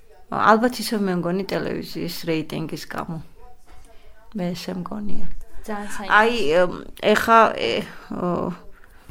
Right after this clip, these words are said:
Speaker 1: რეალური სივრცის მომწონდა ის, რომ პრობლემას რო წამოჭრიდნენ და ისაუბრებდნენ, იცოდნენ, მიყოლა იმ პრობლემაზე და მერე, ე,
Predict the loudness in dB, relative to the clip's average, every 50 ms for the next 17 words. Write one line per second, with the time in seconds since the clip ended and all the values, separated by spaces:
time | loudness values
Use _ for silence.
0 | -20 -20 -20 -18 -20 -20 -20 -20 -20 -20 -18 -18 -18 -16 -12 -6 -2 2 4 6
1 | 8 8 8 8 8 8 8 6 4 4 4 4 4 4 0 0 0 0 -2 -6
2 | -8 -4 -2 0 0 -2 -2 -2 -2 -2 -2 0 0 0 0 0 -2 -6 -12 -12
3 | -6 -4 -4 -4 -4 -6 -4 -2 0 0 0 0 -4 -8 -10 -14 -18 -20 -20 -20
4 | -20 -10 -2 2 2 4 4 4 4 2 0 -2 -4 -6 -6 -2 -2 0 0 0
5 | -2 -4 -4 -6 -6 -6 -6 -6 -6 -6 -4 -6 -6 -8 -10 -12 -8 -8 -6 -6
6 | -6 -8 -6 -4 -2 -2 -2 -4 -4 -6 -8 -8 -6 -6 -6 -6 -6 -8 -10 -14
7 | -20 -20 -20 -18 -18 -18 -14 -10 -10 -8 -4 -2 -2 0 0 0 0 -2 -2 -4
8 | -4 -4 -2 -2 -2 0 0 0 0 0 -2 -4 -6 -6 -6 -6 -6 -4 -4 -4
9 | -4 -4 -4 -6 -6 -4 -4 -4 -2 -2 -2 -2 0 0 0 0 0 0 0 -2
10 | -4 -4 -2